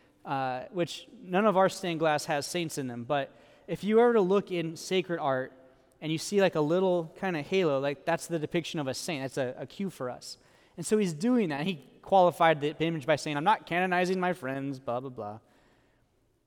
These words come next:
But the line that he used, and I'm just paraphrasing, "Think about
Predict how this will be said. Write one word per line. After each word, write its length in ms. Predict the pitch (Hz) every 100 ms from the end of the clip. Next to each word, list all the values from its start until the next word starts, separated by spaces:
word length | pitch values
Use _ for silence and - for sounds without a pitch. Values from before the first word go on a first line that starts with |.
| _ _ _ _ _ _
But 140 | 196 175
the 120 | 190
line 320 | 180 208 240
that 120 | 233
he 140 | 160 180
used, 360 | 165 160 135
and 60 | 151
I'm 60 |
just 180 | 165 156
paraphrasing, 800 | - 151 151 - 123 117 113 110 - _ _ _ _ _ _ _ _ _ _ _ _ _ _ _ _ _ _ _ _ _ -
"Think 180 | 233 262
about 520 | 202 185 175 170